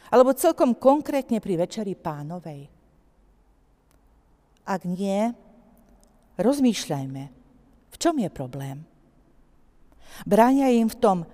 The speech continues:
bariéry, schody, úzke priechody? Myslím, že najväčší problém je, ak nemajú dostatočné miesto v našich srdciach.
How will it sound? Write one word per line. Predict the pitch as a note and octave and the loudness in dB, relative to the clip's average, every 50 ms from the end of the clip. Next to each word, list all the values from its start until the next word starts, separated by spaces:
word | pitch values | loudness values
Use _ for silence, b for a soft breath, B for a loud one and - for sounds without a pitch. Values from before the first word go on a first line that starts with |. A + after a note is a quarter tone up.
| - - - | -20 -20 -18
bariéry, | D3 B2+ A#2+ F#3 G3 A3 A#3 A#3+ A#3+ A#3 A3 G#3 G3 F3 E3 - - | -10 -2 0 0 0 0 0 0 0 0 0 0 -2 -4 -6 -8 -10
schody, | - - - - - - - A3+ B3+ F#3 G3 F3+ E3 B B B - A3+ | -8 -6 -4 -4 -4 0 2 2 2 4 2 -2 -4 B B B -6 -6
úzke | G3+ - - - A3 G3+ | -6 -6 -4 -6 -6 -4
priechody? | - G3+ F3 E3 F3 - - G#3 G#3+ F3+ F#3+ F3 - - - - - - _ _ _ - _ _ _ - - _ _ _ _ _ _ _ _ _ _ _ _ _ _ _ _ _ _ _ _ _ _ - - | -2 -4 -4 -4 -4 -6 -8 -10 -10 -8 -10 -10 -12 -16 -20 -20 -20 -20 _ _ _ -20 _ _ _ -20 -20 _ _ _ _ _ _ _ _ _ _ _ _ _ _ _ _ _ _ _ _ _ _ -8 -2
Myslím, | A3 A3+ A3+ - - A#3+ A3+ A3 | 0 0 0 0 -2 0 0 0
že | A3 F#3+ G3 G#3+ F#3+ F3+ | 0 0 0 0 0 0
najväčší | F3 F3 F3 F#3 F#3+ G3 G#3+ B3+ B3+ - - B3 A#3+ | -2 -2 0 2 2 4 4 2 0 0 -2 -4 -2
problém | - A#3 A3+ G3+ G#3+ A3+ A3 G#3+ G#3 G3 F#3 | 0 0 0 2 2 0 0 0 -2 -2 -4
je, | F3+ F3+ F3 F3 F#3+ - - - _ _ _ _ _ _ _ _ _ _ _ _ _ _ _ | -4 -4 -4 -4 -6 -8 -12 -20 _ _ _ _ _ _ _ _ _ _ _ _ _ _ _
ak | - A3 G#3 | -2 2 4
nemajú | A3 A#3+ B3 A#3+ C4 B3+ A#3+ A#3 | 6 6 6 6 6 4 4 4
dostatočné | F#3 A#3 B3+ B3 - D4+ C#4 - D#4 D4+ - - C4 A#3 | 4 4 4 4 2 2 2 2 -2 -4 -2 -2 0 0
miesto | G#3 G#3 G#3+ A3 A#3+ A#3+ - - B3 A3 | 2 2 2 2 2 0 0 -4 -4 -2
v | A3 | -2
našich | A3+ A3 G#3+ - - A3+ - | -2 -2 -4 -4 -8 -10 -10
srdciach. | - - A#3 G#3 - - - - B2+ - - | -6 -4 -6 -6 -6 -10 -14 -14 -14 -14 -14